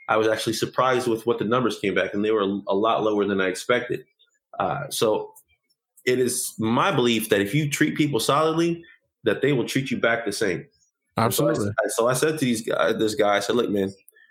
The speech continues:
Speaker 1: uh, this is insanely low. I'm gonna pay you three times what you're asking." Right? Because,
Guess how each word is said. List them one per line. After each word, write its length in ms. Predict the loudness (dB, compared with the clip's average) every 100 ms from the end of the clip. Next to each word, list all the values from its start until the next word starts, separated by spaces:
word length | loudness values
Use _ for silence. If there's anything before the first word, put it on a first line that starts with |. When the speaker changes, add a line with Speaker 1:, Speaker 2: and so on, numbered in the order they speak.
| _ _ _
Speaker 1:
uh, 180 | -2 0
this 260 | 0 -2 -2
is 140 | -2
insanely 440 | -2 0 0 0
low. 380 | 2 2 0 -6 _ _ _ _ -2
I'm 140 | 0 2
gonna 180 | 2
pay 120 | 0 0
you 140 | 0
three 180 | 0 2
times 260 | 2 2
what 140 | 0 0
you're 120 | 0
asking." 400 | 0 -2 -8 -12 _ _ _ _ _ _ _ _ _ _ _ _ _ _
Right? 300 | 0 0 0
Because, 580 | -2 0 0 0 -6 -12